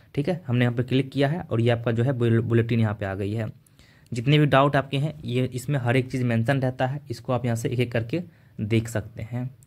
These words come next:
फॉर्म फी वगैरह दी गई है, कितना क्या सब्जेक्ट रहते हैं, तो फॉर्म फी रहे-, क्या रहेगी। नीचे आपका, आ, फ़ोटो वगैरह कितना केबी में होना चाहिए, वो दिया गया है। ठीक है, साइज़ कितना होना चाहिए फ़ोटो का। फिर यहाँ पे पासवर्ड क्या क्रिएट करना है, किस तरह से क्रिएट करना है, वो दिया गया है।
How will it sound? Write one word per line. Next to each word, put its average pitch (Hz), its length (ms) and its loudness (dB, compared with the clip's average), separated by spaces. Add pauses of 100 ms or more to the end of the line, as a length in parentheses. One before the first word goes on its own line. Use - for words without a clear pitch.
(360)
फॉर्म 139 200 6
फी 143 140 0
वगैरह 139 220 4
दी 135 160 2
गई 135 160 4
है, 139 120 2
कितना 127 280 -4
क्या 120 140 0
सब्जेक्ट 120 340 -2
रहते 123 200 -4
हैं, 123 80 2
तो 113 40 0
फॉर्म 120 280 -2
फी 120 140 0
रहे-, 120 200 0
क्या 117 120 2
रहेगी। 120 400 -4 (400)
नीचे 135 260 4
आपका, 147 220 4 (260)
आ, 123 260 2
फ़ोटो 131 500 -2
वगैरह 139 220 4
कितना 139 260 0
केबी 135 280 0
में 131 60 -2
होना 127 160 2
चाहिए, 127 220 0
वो 123 120 2
दिया 123 240 2
गया 123 140 2
है। 123 300 -2 (160)
ठीक 139 140 -6
है, 147 140 -4 (640)
साइज़ 123 280 4
कितना 120 220 -2
होना 120 140 2
चाहिए 117 180 -2
फ़ोटो 113 220 -2
का। - 140 -10
फिर 127 160 -2
यहाँ 127 200 2
पे 127 140 0 (460)
पासवर्ड 131 340 4
क्या 135 140 4
क्रिएट 135 200 0
करना 131 280 2
है, 131 60 0
किस 131 200 -6
तरह 123 120 0
से 123 100 2
क्रिएट 123 200 0
करना 123 200 0
है, 117 60 2
वो 123 80 2
दिया 123 200 2
गया 113 180 0
है। 117 180 -2